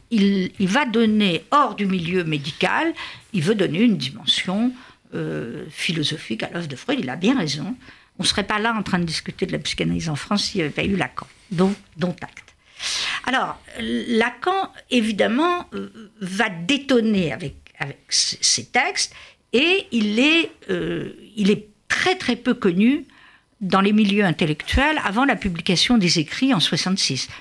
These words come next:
Mais très peu connu du milieu intellectuel, parce qu'il n'écrit pas d'œuvres. Il écrit des conférences, il, mais il commence à être, évidemment,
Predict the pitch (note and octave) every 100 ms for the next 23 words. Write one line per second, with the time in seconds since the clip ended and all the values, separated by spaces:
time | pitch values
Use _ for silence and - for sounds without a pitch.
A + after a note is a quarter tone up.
0 | - F#3 F3 - _ _ _ - - C4
1 | B3+ - G3+ G3+ E3+ D3 E3 F#3+ E3+ E3+
2 | E3 - C#3+ C#3 - B3+ F4+ - - B3
3 | C4+ - B3 E3 E3 - E3+ A3 E3+ G#3
4 | E3 C3 C3 - _ _ _ _ E3+ D#3+
5 | E3 - A#3+ F3+ - D#3+ C#3 C3 F#3+ A#3+
6 | - - - - - - - G#3+ C4+ E4
7 | - A#3 F#3+ - F#3 A#3+ - E3 F3+ G3
8 | E3+ D3 C#3+ C#3+ D#3 G3+